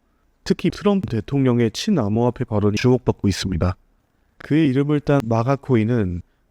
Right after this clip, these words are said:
과거 오십만 배 상승 사례도 있었습니다. 시바이누도 구백만 원으로 수조 원대 수익을 내 실제 사례가 있는 만큼 한때 엄청난 상승을 보여줬습니다.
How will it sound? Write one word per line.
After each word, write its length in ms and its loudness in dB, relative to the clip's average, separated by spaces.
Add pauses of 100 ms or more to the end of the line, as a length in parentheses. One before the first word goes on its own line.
과거 300 0
오십만 640 0
배 120 4
상승 320 -2
사례도 320 0
있었습니다. 680 -2 (160)
시바이누도 800 0
구백만 520 0
원으로 520 0 (300)
수조 500 0
원대 420 0
수익을 400 0
내 120 0
실제 360 -2
사례가 360 2
있는 220 2
만큼 400 -2 (100)
한때 300 0
엄청난 640 0
상승을 480 -2
보여줬습니다. 800 0